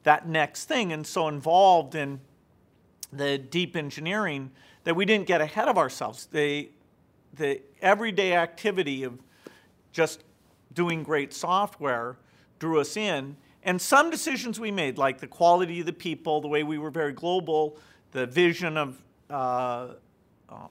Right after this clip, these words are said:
how we thought about software, that was very long term. But, you know, other than those things, you know, we just came into work every day and, uh, wrote more code and, you know, hired, hired more people. And it wasn't really until the I B M P C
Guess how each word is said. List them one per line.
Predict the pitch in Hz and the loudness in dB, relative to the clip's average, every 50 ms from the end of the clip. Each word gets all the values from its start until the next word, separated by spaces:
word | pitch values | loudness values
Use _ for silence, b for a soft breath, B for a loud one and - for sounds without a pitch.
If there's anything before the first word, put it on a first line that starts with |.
| _ | _
how | - - 165 156 151 | -10 -2 -2 0 0
we | 139 135 | -2 -4
thought | 131 - 156 147 143 | -4 0 2 2 2
about | 139 131 123 - | 2 0 -4 -4
software, | - - 196 196 - 165 135 120 | 0 0 0 0 0 -4 -8 -2
that | - 185 196 214 175 | 4 6 6 6 6
was | 175 143 135 | 2 -4 -6
very | 131 165 202 220 220 208 190 | -2 0 2 2 4 2 2
long | 165 156 151 135 127 127 117 | 0 0 0 -2 -2 -4 -10
term. | - - 135 117 107 107 - - _ b b b b b b b b b _ - | -14 -12 -12 -12 -12 -14 -18 -20 _ b b b b b b b b b _ 4
But, | 156 147 147 143 - - - | 8 8 8 6 4 -8 -14
you | - 156 | -12 -10
know, | 135 139 | -8 0
other | - 185 208 247 240 | 4 6 6 6 6
than | 220 196 165 | 2 0 0
those | 165 185 208 233 226 - - | 0 2 2 2 0 -2 -2
things, | 180 147 139 139 135 - - - _ _ _ _ 175 | -4 -4 -4 -4 -10 -14 -16 -18 _ _ _ _ -16
you | 151 | -12
know, | 147 135 | -8 -6
we | 143 156 | -6 -6
just | 143 151 - - | -6 -8 -12 -4
came | - 175 156 147 | -4 -2 -2 -2
into | 147 139 135 | -4 -6 -4
work | 139 139 135 - 151 | -4 -6 -4 -4 -4
every | 139 135 139 | -4 -4 -2
day | 123 135 135 139 143 | -2 -2 -2 -2 -4
and, | 143 135 123 120 _ b b b b b b b b b b _ _ | -4 -6 -10 -14 _ b b b b b b b b b b _ _
uh, | - 127 123 123 123 123 123 120 120 120 120 120 - _ _ _ _ _ _ _ _ | -12 -10 -8 -6 -6 -6 -6 -8 -10 -12 -16 -20 -20 _ _ _ _ _ _ _ _
wrote | 139 139 143 151 - 147 | 0 0 0 0 0 -4
more | 143 139 139 135 | -6 -6 -6 -6
code | - - 156 143 135 147 147 160 156 139 | -6 -2 0 2 2 2 2 0 -2 -4
and, | 135 127 120 123 123 123 135 - _ _ | -10 -12 -12 -12 -14 -16 -18 -20 _ _
you | - 139 | -18 -16
know, | 131 120 | -14 -12
hired, | 127 139 143 139 143 147 139 113 - _ _ _ _ - | -2 0 2 2 2 0 -2 -6 -16 _ _ _ _ -10
hired | - 147 143 147 135 | -4 -2 -2 -2 -2
more | 143 135 135 | -6 -8 -8
people. | 131 - - 151 135 135 - 147 147 151 165 | -8 -8 -10 -10 -10 -8 -6 -6 -4 -4 -6
And | 151 135 120 120 - b b b b b b b | -8 -14 -16 -16 -18 b b b b b b b
it | 214 | 2
wasn't | 247 294 294 240 254 208 196 | 6 6 6 6 6 -2 -2
really | 196 226 233 233 240 226 208 | 4 6 8 8 8 6 2
until | 196 180 - 196 185 165 | 0 -2 -2 -2 -2 0
the | 175 170 | 2 2
I | 165 160 | 2 2
B | 147 160 160 160 | 0 -2 -4 -4
M | 156 151 | -4 -4
P | 147 - 170 151 | -6 -10 -10 -10
C | 139 - - 175 165 160 151 151 143 | -10 -8 -6 -6 -4 -4 -6 -6 -8